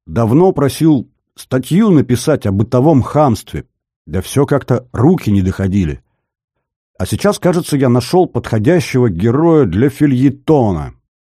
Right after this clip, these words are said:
Никанор Алексеевич, вы же сообщите мне его фамилию и место работы. Товарищи, добавите фактов для статьи. Да с удовольствием. Там не то что на фельетон, на уголовную статью о мелком хулиганстве уже наберется.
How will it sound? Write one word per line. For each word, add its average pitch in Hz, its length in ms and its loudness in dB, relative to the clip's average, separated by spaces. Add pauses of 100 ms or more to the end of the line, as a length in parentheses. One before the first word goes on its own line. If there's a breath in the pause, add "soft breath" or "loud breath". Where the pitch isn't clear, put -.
(140)
Никанор 170 440 2
Алексеевич, 123 580 0
вы 165 180 2
же 156 420 2
сообщите 160 640 -2
мне 135 200 6
его 127 200 4
фамилию 147 560 2
и 123 100 2
место 123 340 2
работы. 127 500 0 (800)
Товарищи, 120 480 0
добавите 135 540 0
фактов 120 480 -2
для 87 180 -4
статьи. - 560 -6 (580)
Да 98 300 -2
с - 140 -8
удовольствием. 143 1040 0 (320)
Там 139 260 2
не 170 120 6
то 214 240 0
что - 200 -2
на 156 180 2
фельетон, 151 800 0 (380)
на 127 140 2
уголовную 175 720 4
статью 180 460 0
о 170 60 4
мелком 165 400 2
хулиганстве 175 800 0
уже 104 220 0
наберется. 104 640 0